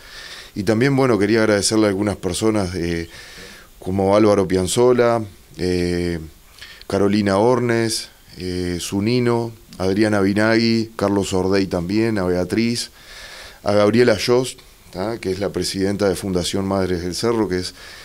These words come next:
es una luchadora que, que nos ha apoyado en todo lo que es esto y nos viene apoyando, eh, desde que arrancamos. También agradecerle a, a Comunidad Terapéutica Renovación,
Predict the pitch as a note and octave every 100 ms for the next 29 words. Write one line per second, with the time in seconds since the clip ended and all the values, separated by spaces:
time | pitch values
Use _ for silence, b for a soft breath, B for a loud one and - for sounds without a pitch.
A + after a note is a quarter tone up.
0 | B B B B - G2+ B2 A#2+ A2+ A2
1 | G#2+ A2 B2+ A#2+ G2 G2 F#2 F#2+ G2 F#2
2 | A2+ G#2+ G#2 G2 G2 F#2 A2 G#2+ G2 E2+
3 | B B B B B B - G2+ G2+ B2+
4 | B2 G2+ G2 B2+ B2+ - C#3+ - - -
5 | - - - - - G2+ F#2+ G2 G#2 F#2
6 | F#2 A2+ A2 G#2 F#2 F2 E2+ E2+ F#2 -
7 | - G#2 A2 F2+ G2+ F#2+ G2+ G2+ B2+ C3+
8 | C3+ A#2 F#2+ F#2+ G#2+ A2 G#2 G2 A2 G#2+
9 | G2+ F#2 E2 F#2 F#2+ G2 G#2 G#2 G2 F2+
10 | G#2+ G2 F2+ F#2 E2+ B B B - G#2
11 | G2+ G2+ G2 F#2 A#2+ B2 C3+